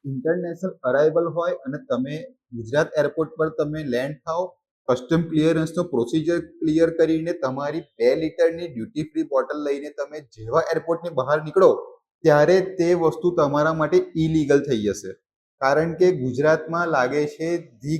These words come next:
ગુજરાત Prohibition Act નાઇન્ટીન ફોર્ટી નાઇન. ગુજરાતમાં લિકરની બોટલ લઈને ફરવું, ટ્રાવેલ કરવું કે લિકર કન્ઝ્યુમ કરવો, પોઝેસ કરવો એ ઇલીગલ છે. એક્સેપ્ટ,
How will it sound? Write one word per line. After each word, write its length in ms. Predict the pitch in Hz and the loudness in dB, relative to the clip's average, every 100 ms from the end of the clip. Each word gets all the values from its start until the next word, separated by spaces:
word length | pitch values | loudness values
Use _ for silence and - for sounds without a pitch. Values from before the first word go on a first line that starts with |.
| 135 | -4
ગુજરાત 360 | 127 123 151 160 127 | -4 2 2 2 0
Prohibition 520 | 131 131 135 131 151 - 143 | 0 0 -4 -4 -6 2 0
Act 120 | - - 117 | 0 -10 -8
નાઇન્ટીન 360 | 117 120 170 170 | -6 -2 -4 -2
ફોર્ટી 260 | 123 120 135 | -4 -2 -4
નાઇન. 280 | 139 117 95 - _ _ _ | -2 -2 -4 -14 _ _ _
ગુજરાતમાં 1080 | 117 123 123 156 175 180 180 185 196 202 196 | -12 -8 -2 2 2 2 -2 -4 -4 -2 -2
લિકરની 680 | 143 131 170 170 165 175 180 | -4 -2 0 2 0 -4 -6
બોટલ 420 | 147 143 143 160 170 156 | 0 2 2 2 2 0
લઈને 400 | 151 156 156 170 180 180 - | 0 -2 -4 -4 -6 -6 -2
ફરવું, 580 | 123 127 143 170 175 175 | 0 0 0 0 2 2
ટ્રાવેલ 420 | 135 123 139 156 160 | 2 2 2 0 2
કરવું 460 | 160 160 165 170 165 | 0 0 -2 -2 -4
કે 60 | 165 | -6
લિકર 380 | 139 127 156 156 | -6 -4 -2 -2
કન્ઝ્યુમ 520 | 127 104 104 151 165 | -4 -8 -6 -2 -2
કરવો, 360 | 165 170 170 170 175 175 - | 2 0 2 0 0 -2 -6
પોઝેસ 420 | 107 123 151 156 165 | -6 -2 -2 -2 -2
કરવો 320 | 160 165 175 165 - | -2 -2 -2 -4 -4
એ 80 | 165 - | -6 -4
ઇલીગલ 420 | 165 151 117 107 | -2 0 2 0
છે. 220 | 90 - - _ _ | -4 -14 -20 _ _
એક્સેપ્ટ, 460 | 147 - 196 147 | -2 2 4 4